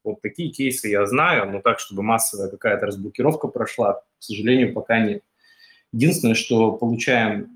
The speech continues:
а, получают брокера отказы на рассмотрение индивидуальных лицензий на разблокировку с формулировкой, что это комплексная,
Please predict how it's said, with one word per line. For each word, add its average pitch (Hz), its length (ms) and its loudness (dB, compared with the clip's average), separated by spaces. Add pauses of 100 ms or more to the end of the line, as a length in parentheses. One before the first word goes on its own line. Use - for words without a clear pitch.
(160)
а, 98 680 -10
получают 113 420 -2
брокера 107 380 4
отказы 135 580 2
на 117 140 2
рассмотрение 117 580 2
индивидуальных 107 640 2
лицензий 107 400 -2
на 101 160 -2
разблокировку 104 680 0
с - 80 -14
формулировкой, 110 580 -2
что - 180 -6
это 107 160 -4
комплексная, 104 720 -2